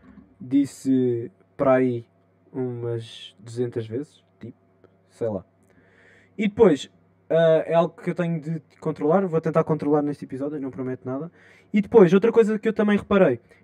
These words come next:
é que eu tenho de tentar projetar melhor a voz, que é, eu ao início estava, ah, a falar baixo, tipo, mais como estou a falar agora,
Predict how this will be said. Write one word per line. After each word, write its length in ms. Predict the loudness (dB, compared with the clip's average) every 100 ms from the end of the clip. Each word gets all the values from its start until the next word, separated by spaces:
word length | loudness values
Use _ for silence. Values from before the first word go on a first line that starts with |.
| _
é 160 | -2 -2
que 360 | 0 0 0 -6 _ _ _
eu 280 | 6 8 8
tenho 380 | 4 -2 0 -4
de 200 | -2 0
tentar 380 | 0 2 2 2
projetar 420 | -2 -4 0 0
melhor 220 | 2 0
a 60 | 0
voz, 320 | -2 -4 -6 _ _ -6
que 180 | 0
é, 160 | 0 -2 _
eu 140 | 2 2
ao 60 |
início 300 | 0 -4 -6
estava, 540 | 0 2 2 0 -4 -2
ah, 520 | 0 0 0 -4 -6
a 20 |
falar 280 | -2 -2 -4 -8
baixo, 440 | -4 -2 -2 -8 -20 _ _ _ _
tipo, 200 | -10 -4
mais 300 | -2 -2 -4
como 160 | -8 -2
estou 120 | -2
a 40 |
falar 220 | 0 -2
agora, 280 | -2 -6 -6